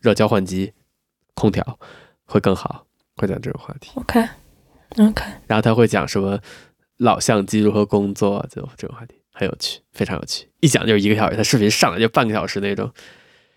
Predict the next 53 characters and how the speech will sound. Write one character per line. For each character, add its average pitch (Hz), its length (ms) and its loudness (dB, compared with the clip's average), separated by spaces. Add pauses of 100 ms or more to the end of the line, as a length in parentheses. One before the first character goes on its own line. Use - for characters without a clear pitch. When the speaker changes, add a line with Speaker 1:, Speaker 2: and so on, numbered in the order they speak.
(200)
Speaker 1:
然 110 120 2
后， 113 160 2
然 117 80 0
后 120 60 4
他 135 140 2
还 135 80 6
有 120 160 4
一 - 60 -4
个 110 60 0
频 110 180 -2
道 110 160 4
叫 104 200 4 (160)
Technology 117 640 2 (180)
Connextra， - 560 2
然 139 160 -2 (920)
后 110 80 0
那 - 40 0
个 120 100 6
频 107 180 2
道 107 120 4
的 104 40 4
视 104 140 2
频 101 160 4
就 107 120 4
是 101 320 0 (220)
一 101 140 -2
个 104 80 4
小 101 180 2
时 101 160 -2
起 - 180 0
跳 - 280 -2
这 - 80 -8
种。 139 100 -10 (360)
Speaker 2:
讲 - 220 4
什 165 140 4
么 135 100 4
呀？ 190 320 4
Speaker 1:
就 113 140 2
是 104 160 0 (100)
主 113 160 4
频 104 200 0
道 113 140 4
的 104 60 4
视 113 140 2
频， 98 180 0
but 101 140 2
longer 104 460 0 (240)
and 107 140 4
worse。 104 580 2
Speaker 2:
你 240 160 6
就 240 120 6
会 269 140 6
看， 262 260 4